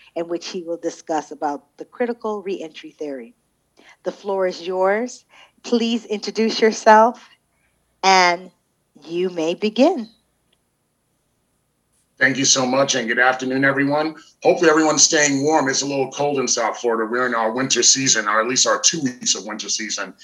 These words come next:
Speaker 2: here in South Florida. Um, I wanna first thank the A H C D Pathway and its leadership, specifically Doctor Reed and Doctor Rowe,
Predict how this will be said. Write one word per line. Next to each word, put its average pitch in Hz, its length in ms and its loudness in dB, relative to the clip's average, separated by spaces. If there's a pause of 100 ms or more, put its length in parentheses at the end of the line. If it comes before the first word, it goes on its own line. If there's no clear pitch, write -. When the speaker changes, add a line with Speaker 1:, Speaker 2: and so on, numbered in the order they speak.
(220)
Speaker 2:
here 131 160 2
in 120 60 2
South 113 340 4
Florida. 104 380 4 (460)
Um, 127 520 4
I - 120 6
wanna 160 260 6
first 156 500 4
thank 156 460 2
the 131 80 0
A 135 220 0
H 135 100 0
C 139 160 -2
D 139 140 -4
Pathway 139 400 0
and 135 80 2
its 117 120 -2
leadership, 139 400 -2
specifically 123 640 -2
Doctor 123 340 2
Reed 127 340 -2
and 110 200 -4
Doctor 117 320 -2
Rowe, 127 400 2